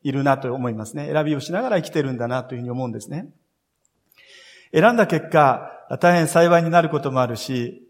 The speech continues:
えー、選んだ結果、こんなはずじゃなかったっていう選びをしてしまうことも、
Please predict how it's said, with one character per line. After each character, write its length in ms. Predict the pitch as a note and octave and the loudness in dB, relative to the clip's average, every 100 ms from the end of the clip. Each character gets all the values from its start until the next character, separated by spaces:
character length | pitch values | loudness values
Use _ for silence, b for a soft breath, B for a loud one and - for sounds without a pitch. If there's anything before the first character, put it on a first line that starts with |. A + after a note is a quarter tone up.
| - | -8
え 260 | A#2+ A#2 B2+ | -4 -2 0
ー、 40 | |
選 140 | C#3+ C#3+ | 2 0
ん 20 | |
だ 100 | B2 | -2
結 220 | C3 - | -6 -8
果、 320 | - A#2 G#2 B B B B _ _ - | -4 -4 -4 B B B B _ _ -4
こ 120 | D3+ | 0
ん 40 | |
な 80 | D3 | 0
は 40 | |
ず 120 | D3 D3 | 0 2
じ 80 | |
ゃ 40 | D3 | 2
な 140 | D#3 | 2
か 80 | E3 | 0
っ 140 | C#3 | 0
た 80 | B2+ | -2
っ 160 | G#2+ - | -4 -4
て 80 | A#2 | -2
い 100 | A#2+ | 2
う 20 | |
選 140 | C3 | 2
び 100 | C3+ | 2
を 60 | A#2 | -4
し 80 | - | -4
て 100 | B2 | -8
し 120 | B2+ | -4
ま 100 | B2 | -4
う 40 | |
こ 100 | C3+ | -4
と 100 | C3 | -6
も、 240 | B2+ A2 | -6 -6